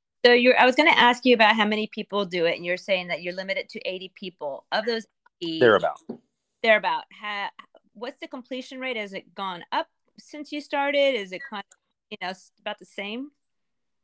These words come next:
Speaker 2: Um, it has gone up. So the first three years, we were running it clockwise.
Speaker 1: Yes.
Speaker 2: Um, and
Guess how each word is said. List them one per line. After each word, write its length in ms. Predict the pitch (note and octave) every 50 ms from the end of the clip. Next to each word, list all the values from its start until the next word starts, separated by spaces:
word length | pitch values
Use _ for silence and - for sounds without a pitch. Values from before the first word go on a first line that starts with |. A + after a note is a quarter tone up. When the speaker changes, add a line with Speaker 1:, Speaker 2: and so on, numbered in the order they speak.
| _ _ _ -
Speaker 2:
Um, 460 | - C3 C3 B2+ B2+ B2+ C3 C3 B2+ A#2 _ _
it 180 | - D3 C#3 C#3
has 160 | C#3 D#3 D3 -
gone 340 | - D#3+ D3+ D#3 E3+ E3 - -
up. 280 | C#3 C3 A#2+ B2+ B2+ _ _ _ _ _
So 220 | _ - - C#3
the 120 | B2+ A#2+ A#2+
first 400 | _ - D3+ D3 D3 D3 - _ _ _ _ _ _ - _ _ -
three 300 | C#3+ C3+ C#3 C#3 C#3+ C#3+
years, 680 | C#3+ D3 D3 C3+ B2 A2+ G#2 G2+ G#2 A2+ A2+ - _ _ _
we 180 | A2+ A#2 A#2
were 140 | A2+ A2+ A2+
running 340 | G#2+ A#2 A#2+ B2 C3 B2+ B2
it 200 | A#2+ G#2+ - _ _ _
clockwise. 920 | - - - C3+ B2+ B2 - _ - G#2+ F2+ E2 E2 F2+ A2+ - - _ _ _ _ _ _ _ _
Speaker 1:
Yes. 380 | - F#3+ F#3 E3+ A2 A2 G#2+ G#2 G2+
Speaker 2:
Um, 120 | G2 G2+ - _ _ _ _ - - _ _ _ _ _ _ -
and 720 | A#2+ A#2+ A#2+ A#2+ A#2+ A#2+ A#2+ A#2+ A#2 A#2 A2+ A#2 A2+ -